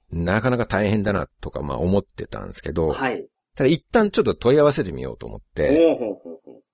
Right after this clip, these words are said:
Speaker 1: ネットで調べて、北にパイプのある旅行会社、電話かけたんですね。
Speaker 2: はい。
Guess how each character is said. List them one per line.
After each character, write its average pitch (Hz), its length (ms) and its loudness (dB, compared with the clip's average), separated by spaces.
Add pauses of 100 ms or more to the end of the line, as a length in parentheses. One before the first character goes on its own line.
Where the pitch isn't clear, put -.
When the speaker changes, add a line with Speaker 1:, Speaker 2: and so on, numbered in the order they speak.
(180)
Speaker 1:
ネ 120 140 2
ッ 113 140 -4
ト 113 100 2
で 101 220 2
調 101 200 0
べ 80 120 -6
て、 67 240 -12 (120)
北 - 220 -2
に 87 140 -4
パ 87 160 0
イ 87 80 0
プ 90 140 -6
の 85 100 -4
あ 76 60 -2
る 64 180 -6
旅 87 140 0
行 92 140 0
会 80 160 -2
社、 - 120 -12
電 85 180 -4
話 85 80 -2
か 82 140 -6
け - 100 -10
た - 100 -16
ん 98 40 -16
で - 80 -14
す - 100 -16
ね。 127 160 -8
Speaker 2:
は 107 220 -12
い。 - 160 -16